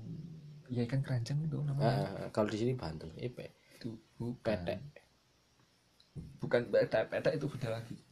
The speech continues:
Speaker 2: Petek itu kan yang kering ya?
Speaker 1: Mm-mm.
Speaker 2: Yang dijemur.
Speaker 1: Mm-mm.
Speaker 2: Nah, itu.
Speaker 1: Pindang.
Speaker 2: Nah, pindang.
Speaker 1: Pindang.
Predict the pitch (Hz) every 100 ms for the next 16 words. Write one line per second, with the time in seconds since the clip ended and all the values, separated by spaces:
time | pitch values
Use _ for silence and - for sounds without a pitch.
0 | - - - - 107 113 95 120 127 117
1 | 104 98 - 110 85 82 - - 135 135
2 | 123 104 98 107 101 110 107 117 - 123
3 | - - - - - - - - - _
4 | _ _ _ - _ _ _ - 95 92
5 | 85 85 92 92 - - - - - 143
6 | 107 113 92 87 98 104 123 110 95 87
7 | 95 92 92 90 85 - 98 90